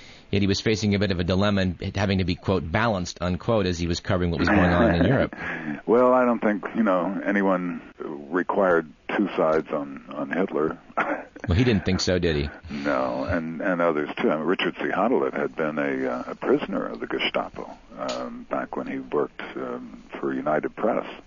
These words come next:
Speaker 2: before the United States got in. There was no love lost there. Uh, William L. Shirer, of course, was many years in Berlin and smuggled out,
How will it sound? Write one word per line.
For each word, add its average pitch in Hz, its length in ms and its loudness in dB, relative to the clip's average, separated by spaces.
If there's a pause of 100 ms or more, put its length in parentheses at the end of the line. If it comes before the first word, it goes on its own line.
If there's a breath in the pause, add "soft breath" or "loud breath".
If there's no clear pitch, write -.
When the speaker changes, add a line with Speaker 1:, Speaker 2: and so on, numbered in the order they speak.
Speaker 2:
before 101 360 4
the 76 100 2
United 60 420 -8
States - 280 -4
got - 220 -8
in. - 60 -14 (560)
There 90 100 0
was 87 160 -2
no 85 460 0
love 82 340 0
lost 71 320 -2 (140)
there. 67 360 -4
Uh, 73 240 -2
William 90 300 2
L. 82 80 2
Shirer, 87 460 2
of - 80 -8
course, 67 320 -6
was - 100 -14 (180)
many 92 200 0
years 71 240 0
in 71 120 -12
Berlin 67 460 -4 (640 loud breath)
and 67 260 -4 (200)
smuggled 82 400 0
out, 76 260 0